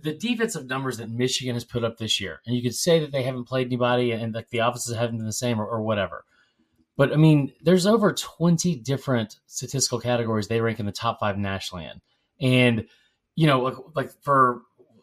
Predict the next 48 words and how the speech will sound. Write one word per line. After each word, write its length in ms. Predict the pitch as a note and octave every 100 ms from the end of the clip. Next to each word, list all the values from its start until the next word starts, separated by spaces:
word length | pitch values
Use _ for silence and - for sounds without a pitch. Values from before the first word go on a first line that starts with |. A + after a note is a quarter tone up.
| _ _ - - - -
from 240 | B2+ A2+
a 80 | B2+
betting 340 | G#2+ C#3+ C#3
standpoint, 520 | B2+ B2+ A2+ A2+ A#2+ C3
like, 220 | B2+ C#3
there's 180 | D#3 F3+
only 140 | F#3+
been 160 | E3+ D#3+
two 220 | - G#3+
games 320 | F3+ F3+ D3+
out 80 | C3+
of 80 | -
fourteen 360 | E3 D3+ D3+
they 100 | C3
played 200 | A#2+ C#3+
all 100 | B2
year 200 | A#2 C3+
where, 280 | A2+ A2 G#2+
where 300 | A#2+ A2+ A2+ -
in, 200 | C#3 C3+
they've, 200 | B2+ A#2+ _ _ _ _ _
they 120 | B2+
had 260 | - D3 D3+
an 100 | C#3
opponent 360 | B2+ C#3+ A#2+
throw 140 | - C3
for 120 | A#2+
more 160 | A#2+ A#2
than 160 | G#2+
two 320 | - - E3 A#2
hundred 240 | G#2+ F2+
yards. 440 | F2+ D2 - - _ _ _
So 540 | - D3+ C#3 C3 B2+ A#2+ _ _ -
two 140 | F#3+
ninety-one, 580 | G3+ F3 C#3+ D#3 B2+ B2
even 180 | D#3 D3+
though 80 | C#3+
this 260 | B2+ C#3
is 140 | D#3 B2+
the 80 | B2+
bread 140 | C3+
and 100 | B2
butter 140 | B2+
of 60 | A#2
that 140 | A2
offense, 420 | C#3 C#3 A#2+ A#2 -
I, 140 | C3 -
like, 200 | D#3